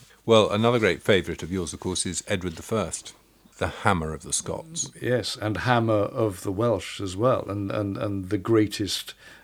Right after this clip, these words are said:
Speaker 2: uh, castle builder that this country has ever had. He, he built castles wherever he went, and you just have to go to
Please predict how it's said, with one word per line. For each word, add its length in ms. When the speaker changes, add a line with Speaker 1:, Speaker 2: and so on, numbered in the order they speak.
Speaker 2:
uh, 120
castle 500
builder 580
that 460
this 180
country 380
has 140
ever 220
had. 440
He, 240
he 120
built 420
castles 580
wherever 380
he 80
went, 400
and 100
you 80
just 220
have 180
to 100
go 220
to 180